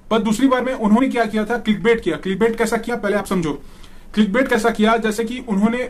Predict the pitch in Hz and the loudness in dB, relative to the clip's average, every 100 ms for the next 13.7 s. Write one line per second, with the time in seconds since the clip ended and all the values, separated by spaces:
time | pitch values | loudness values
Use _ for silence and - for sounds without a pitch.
0 | 180 180 185 233 226 220 220 202 190 196 | -4 -2 0 2 4 4 2 0 0 2
1 | 240 226 - 220 220 196 214 190 202 208 | 0 -2 -2 -2 0 -2 -2 0 2 2
2 | 202 208 175 170 208 202 190 202 202 190 | 0 0 -2 0 0 0 -2 -2 -2 -2
3 | 170 190 196 170 175 208 196 220 - - | -2 -4 0 0 0 0 0 -2 -4 -14
4 | - 214 208 208 247 220 214 220 190 226 | 0 0 2 0 0 0 0 0 -2 0
5 | 202 202 226 226 - - - 175 170 214 | 0 0 0 -2 -10 -12 -2 -2 0 0
6 | 220 214 220 220 208 190 185 202 208 208 | 2 2 2 2 2 0 -2 -2 -2 -2
7 | 233 220 208 196 202 208 208 208 202 202 | -2 2 2 0 -2 -2 0 0 0 -4
8 | 190 185 175 185 175 208 - - - - | -2 -2 -4 -4 -4 -4 -6 -18 -12 -6
9 | 233 214 214 262 277 190 190 226 254 233 | 2 6 6 6 0 0 -2 0 0 0
10 | 226 208 190 185 185 190 214 233 262 269 | 0 0 0 0 0 -2 -2 -4 -6 -2
11 | 208 202 196 220 240 214 196 214 226 196 | -2 0 0 0 0 -2 0 2 0 -2
12 | 196 220 170 202 208 226 190 170 202 208 | -4 -4 0 2 2 0 0 0 2 0
13 | 226 226 202 208 208 220 | 0 0 0 0 0 -2